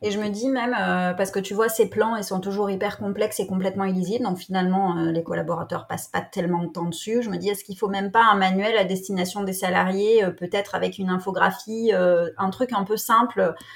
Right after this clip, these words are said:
Speaker 1: euh, pour comprendre ne serait-ce que les périodes, le vesting, enfin, tu vois, tout,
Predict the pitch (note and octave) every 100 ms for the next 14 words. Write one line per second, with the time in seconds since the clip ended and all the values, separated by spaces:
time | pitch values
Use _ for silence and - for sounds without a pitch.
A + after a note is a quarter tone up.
0 | - _ F#3 F3+ F3+ F3+ F3 F#3+ - A3+
1 | - C4 B3+ G3+ - G#3 G#3+ G3 F#3+ G#3+
2 | A3 A3 A3+ G3+ G3 G3 G3 - A#3 A#3
3 | A3+ G#3+ F#3 F3+ A3 A3+ A3 _ -